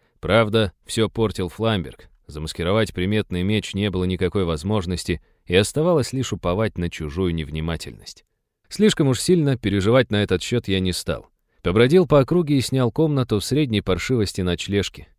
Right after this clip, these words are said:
Аренда крохотной каморки с узкой кроватью, сундуком и окном, в которое едва-едва мог протиснуться человек, обошлась в серебряную крону в день. Как по мне, неоправданно дорого,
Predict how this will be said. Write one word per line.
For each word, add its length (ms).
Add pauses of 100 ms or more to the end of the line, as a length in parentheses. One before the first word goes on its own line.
(180)
Аренда 460
крохотной 500
каморки 500
с 120
узкой 260
кроватью, 720
сундуком 600
и 40
окном, 380
в 80
которое 360
едва-едва 720
мог 200
протиснуться 600
человек, 500 (320)
обошлась 640
в 60
серебряную 640
крону 340
в 80
день. 280 (420)
Как 240
по 140
мне, 320 (260)
неоправданно 800
дорого, 400